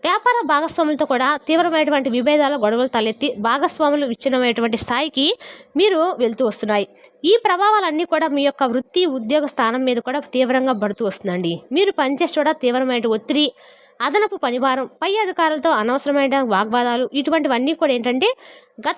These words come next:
కొంతకాలంగా మిమ్మల్ని మరింత ఎక్కువగా కృంగతీసేలా జరుగుతూ వస్తున్నాయన్నమాట.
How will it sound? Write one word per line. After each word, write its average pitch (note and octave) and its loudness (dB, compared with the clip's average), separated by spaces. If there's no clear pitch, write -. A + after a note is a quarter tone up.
కొంతకాలంగా G4 0
మిమ్మల్ని D#4 -2
మరింత C#4 -2
ఎక్కువగా C#4 0
కృంగతీసేలా A#3+ -2
జరుగుతూ G3 -2
వస్తున్నాయన్నమాట. F#3 -2